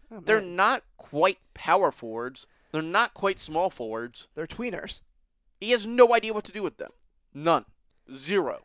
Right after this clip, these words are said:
Speaker 1: But in, uh, what I'm saying, and we're getting off track here because we, we got a lot more stuff to get to here. Um,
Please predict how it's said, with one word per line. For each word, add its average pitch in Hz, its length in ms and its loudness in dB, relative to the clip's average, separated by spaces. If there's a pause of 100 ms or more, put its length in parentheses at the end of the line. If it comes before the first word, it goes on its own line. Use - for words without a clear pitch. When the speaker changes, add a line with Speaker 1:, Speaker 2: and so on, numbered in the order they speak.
(140)
Speaker 1:
But 226 160 -2
in, 254 200 -4
uh, 196 220 2
what 185 140 -2
I'm 202 220 2
saying, 165 500 -4 (160)
and 160 240 -6
we're 170 60 -4
getting 226 160 4
off 156 100 -4
track 175 260 2
here 165 120 -2
because 160 160 -10
we, 185 220 -10
we 165 40 -12
got 202 200 2
a 170 40 -4
lot 170 160 4
more 170 120 -8
stuff 170 180 -8
to 156 60 -14
get - 160 -10
to 165 100 -8
here. 160 240 -4 (400)
Um, 160 300 0